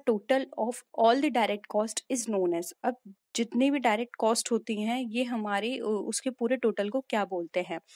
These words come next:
Cost of production, cost of sale, prime cost या फिर work cost।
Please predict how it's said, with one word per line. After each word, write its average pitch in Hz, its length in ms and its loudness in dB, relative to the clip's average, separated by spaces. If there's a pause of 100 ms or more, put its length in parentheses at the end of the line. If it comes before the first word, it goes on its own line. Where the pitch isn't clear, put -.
(520)
Cost 190 240 4
of 208 80 2 (100)
production, 214 400 0 (380)
cost 190 260 2
of 185 80 2 (160)
sale, 233 220 2 (160)
prime 185 240 2 (120)
cost 220 260 0
या 180 120 0
फिर 240 160 0
work 180 440 -2
cost। 165 260 -4